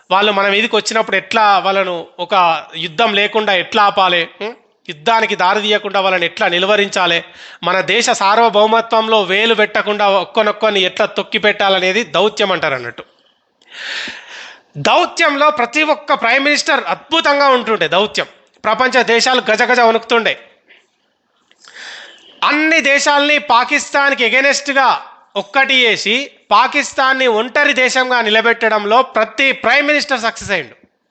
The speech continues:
వాళ్ళందరికీ దక్కని అవకాశం, వాళ్ళందరికీ దక్కని అద్భుతమైన అవకాశం ఏంటిదంటే, ఒక అద్భుతమైన రికార్డు ఏంటిదంటే నరేంద్ర మోడీ క్రియేట్ చేసిండు.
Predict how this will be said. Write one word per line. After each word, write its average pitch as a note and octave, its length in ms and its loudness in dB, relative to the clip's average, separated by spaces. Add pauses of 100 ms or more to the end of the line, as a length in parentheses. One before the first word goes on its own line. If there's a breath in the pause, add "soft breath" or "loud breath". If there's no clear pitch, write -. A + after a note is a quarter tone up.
(1900 loud breath)
వాళ్ళందరికీ D4+ 800 2
దక్కని D4+ 520 0
అవకాశం, A#3+ 600 0
వాళ్ళందరికీ C4 640 0
దక్కని C4 380 0
అద్భుతమైన C#4+ 680 0
అవకాశం A#3 560 0
ఏంటిదంటే, G3+ 760 -2
ఒక G3+ 140 -4
అద్భుతమైన A#3 600 2
రికార్డు B3+ 400 0
ఏంటిదంటే F#3+ 840 -2 (100)
నరేంద్ర A#3 320 0
మోడీ G#3 220 2
క్రియేట్ G3 300 -2
చేసిండు. C3+ 360 -6